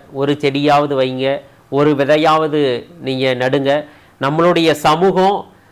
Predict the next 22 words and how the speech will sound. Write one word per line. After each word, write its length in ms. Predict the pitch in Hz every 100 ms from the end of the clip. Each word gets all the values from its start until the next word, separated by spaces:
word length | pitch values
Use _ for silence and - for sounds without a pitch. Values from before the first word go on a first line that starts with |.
| _
மீண்டு 500 | - 143 170 196 196
வரணும், 480 | 165 147 143 147 151 - _ _ _ -
நம்ம 280 | 143 156 151
நல்லா 400 | 143 170 208 180
வாழ்வுல 720 | 151 180 202 190 175 156 131 -
சிறக்கணும் 400 | 151 156 175 156
அப்படின்னா, 440 | 143 139 160 180 - - -
கண்டிப்பா 760 | 139 147 147 160 165 143 120 - -
இயற்கை 400 | 135 196 151 165
நம்மளுக்கு 380 | 143 131 127 120
தேவை. 340 | 131 131 143 156 - _
இயற்கையை 520 | 123 151 147 165 151
என்னைக்குமே 420 | 127 135 147 143 151
அழிக்காதீங்க, 720 | 139 143 151 135 127 135 147 - _ _
இயற்கையோடு 880 | - 139 147 165 151 160 165 151 123 -
ஏந்து 360 | 127 139 156 147
பணி-, 340 | 135 139 139 -
அஹ், 320 | 131 127 127 123
பயணிக்கலாம். 600 | 131 147 147 147 131 139 - _ _ -
அஹ், 200 | 110 117
அனைவருக்கும், 760 | 117 120 147 151 147 151 160 -
அஹ், 560 | 123 123 120 117 113